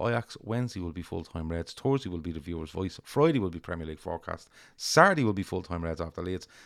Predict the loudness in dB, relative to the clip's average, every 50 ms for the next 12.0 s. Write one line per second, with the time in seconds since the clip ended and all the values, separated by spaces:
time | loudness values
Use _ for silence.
0 | -18 -8 -4 -2 -2 -2 -2 -4 -4 -4 -4 -4 -4 -4 -4 -4 -4 -6 -6 -6
1 | -8 -10 _ -10 -10 -8 -10 -12 -12 -12 -14 -14 -14 -14 -10 -6 -4 -4 -4 -4
2 | -8 -14 -20 -20 -20 -20 -20 -18 -6 -2 0 0 0 -2 -4 -6 -6 -4 -4 -2
3 | 0 4 6 6 6 6 6 4 2 4 4 4 6 4 4 2 2 -2 -4 -6
4 | -8 -18 -20 _ 0 2 2 4 4 4 4 2 2 0 -2 -2 -2 -2 -2 -2
5 | 0 0 0 0 0 0 -2 -2 -2 -2 0 0 0 0 -2 -4 -4 -4 -2 0
6 | 0 0 0 -2 -4 -8 -12 -20 -20 _ _ _ -20 0 4 6 6 6 6 4
7 | 0 0 -2 -2 -2 0 2 2 0 0 0 0 0 2 0 0 0 0 0 -2
8 | -2 -2 -2 0 2 2 2 0 0 -2 -6 _ -16 -20 -20 _ -2 0 0 0
9 | 0 0 -4 -4 -4 -2 -2 -2 -2 -2 -4 -8 -8 -6 -6 -6 -4 -4 -4 -4
10 | -4 -4 -4 -4 -4 -2 0 -2 -2 -2 -6 -12 -20 -14 -8 -6 -4 -2 -2 0
11 | 0 -2 0 0 0 0 -2 -2 -6 -10 -6 -4 -4 -4 -2 -2 -4 -4 -4